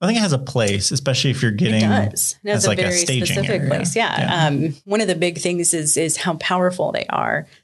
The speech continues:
Speaker 2: um, when it comes to organization of data. And when you really get it right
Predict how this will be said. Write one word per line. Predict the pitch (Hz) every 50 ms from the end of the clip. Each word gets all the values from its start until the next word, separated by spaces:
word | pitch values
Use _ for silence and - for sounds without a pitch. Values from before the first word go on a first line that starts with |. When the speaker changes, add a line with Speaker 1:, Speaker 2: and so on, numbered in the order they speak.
| _ _ _ -
Speaker 2:
um, | - 165 156 165 - 139
when | 156 160 156
it | 147 -
comes | - - 175 165 160 151 - - -
to | - 156 151
organization | 147 - 147 151 151 151 156 147 - 143 139 143 - - -
of | - -
data. | - 165 180 175 - 160
And | 147 -
when | 147 151 156
you | 170 170
really | 170 170 175 170 160 151
get | - - 202
it | 214 - -
right | 143 143 131 135 - - -